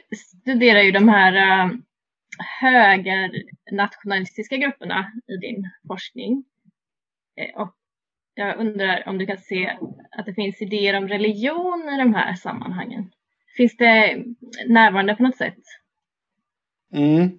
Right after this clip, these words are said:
Speaker 2: Ja, alltså det är ju min, eh, det är ju mitt ämne, eller ämnet på min avhandling är ju idéer om religion i den här miljön, eh, som jag kallar för svensk radikalnationalism. Så det korta svaret är ju ja, det finns, eh,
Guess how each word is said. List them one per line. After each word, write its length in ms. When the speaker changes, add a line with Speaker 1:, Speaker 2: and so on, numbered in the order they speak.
Speaker 2:
Ja, 640
alltså 200
det 280
är 100
ju 220
min, 400
eh, 280
det 160
är 60
ju 100
mitt 260
ämne, 800
eller 180
ämnet 280
på 80
min 140
avhandling 440
är 80
ju 160
idéer 380
om 180
religion 520
i 120
den 160
här 120
miljön, 380
eh, 80
som 340
jag 100
kallar 180
för 100
svensk 540
radikalnationalism. 1000
Så 140
det 100
korta 220
svaret 260
är 40
ju 100
ja, 300
det 100
finns, 280
eh, 260